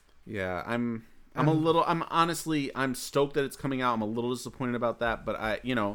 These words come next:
Speaker 1: Fiona Apple has, uh, the right to decide what artwork goes on her albums, and I support her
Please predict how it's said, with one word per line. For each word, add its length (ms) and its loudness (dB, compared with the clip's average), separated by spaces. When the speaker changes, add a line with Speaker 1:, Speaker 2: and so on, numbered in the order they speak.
Speaker 1:
Fiona 300 0
Apple 440 -2
has, 540 -4
uh, 160 6
the 120 2
right 300 4
to 100 -8
decide 560 0
what 300 0
artwork 500 0
goes 360 -2
on 200 -2
her 140 -4
albums, 560 -6
and 420 -4
I 100 -2
support 440 -6
her 220 -8